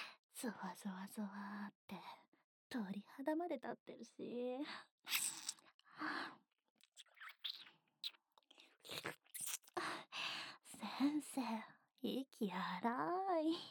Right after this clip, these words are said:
本当に反応可愛すぎる。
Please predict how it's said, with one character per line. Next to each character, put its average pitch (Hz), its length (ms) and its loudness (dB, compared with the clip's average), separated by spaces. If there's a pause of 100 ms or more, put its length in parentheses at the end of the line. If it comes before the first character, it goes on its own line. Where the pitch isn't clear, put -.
(4000)
本 208 400 8 (120)
当 277 120 2
に 262 360 -4 (320)
反 285 480 4
応 330 300 2
可 285 320 4
愛 359 160 0
す - 120 -18 (120)
ぎ 453 160 10
る。 381 80 6